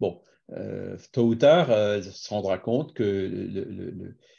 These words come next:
le, le seul, le meilleur moyen d'avancer, c'est quand même de se réincarner, euh, mais ça pourra, le, ça pourra prendre des siècles, voire des millénaires avant qu'elle se décide. Et c'est là encore où réside cette liberté. Daniel ?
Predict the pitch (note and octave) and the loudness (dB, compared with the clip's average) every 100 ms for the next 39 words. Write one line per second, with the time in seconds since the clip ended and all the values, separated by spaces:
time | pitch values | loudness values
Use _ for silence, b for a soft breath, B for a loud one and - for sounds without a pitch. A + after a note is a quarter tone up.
0 | _ - F#2 - G#2 G2+ - B2+ C3+ A2+ | _ -14 -12 -10 -8 -8 2 4 6 4
1 | F#2+ F#2 F2 F#2 G2 A2+ A#2 C3+ C3 A#2 | -2 -6 -8 -8 -2 2 6 6 6 4
2 | G2+ G2 G2 G#2 A2 A#2 A#2 G#2 G2+ G#2 | 0 -6 -6 -4 0 0 0 0 -2 -4
3 | G#2 D#3 D#3 A2 F#2+ A2+ C3 G2+ - G2 | -6 -8 -6 -4 -4 -2 -4 -6 -6 -6
4 | G2 G2+ F2+ G#2+ C#3 D3+ G#2 F#2+ G2 F#2+ | -6 -6 -6 -4 -4 -4 -6 -6 -8 -10
5 | G#2 - _ _ - - A#2 A2+ - - | -14 -18 _ _ -12 -6 0 0 0 -4
6 | G#2 B2 D3+ A2 - - G2+ - G#2 C#3 | 0 2 2 0 -10 -8 -8 -6 -2 -2
7 | - C#3+ A#2+ A#2 - F3 F3 A2 A#2+ C3+ | 0 -2 0 -2 0 -2 -2 -4 0 0
8 | A#2+ A2+ G#2+ B2 E3 E3 G#2+ B2 B2+ G#2+ | -2 -8 -6 -4 -4 -6 -6 -8 -8 -10
9 | A#2 G#2+ C3 - F#2 - - _ F#2 - | -10 -10 -10 -10 -14 -14 -20 _ -12 -8
10 | G#2+ A#2 F3+ C#3+ B2+ D#3 D#3 A#2+ A2 B2+ | -2 0 0 0 -4 -4 -4 -4 -4 -6
11 | D#3+ B2 A#2 A2+ G#2 A2 - A#2 B2+ _ | -8 -10 -10 -12 -10 -12 -12 -14 -16 _
12 | _ _ _ _ _ _ _ _ _ _ | _ _ _ _ _ _ _ _ _ _
13 | _ _ _ _ _ _ _ - A2 G#2 | _ _ _ _ _ _ _ -10 -6 -4
14 | B2 F3+ G3+ | -2 -4 -6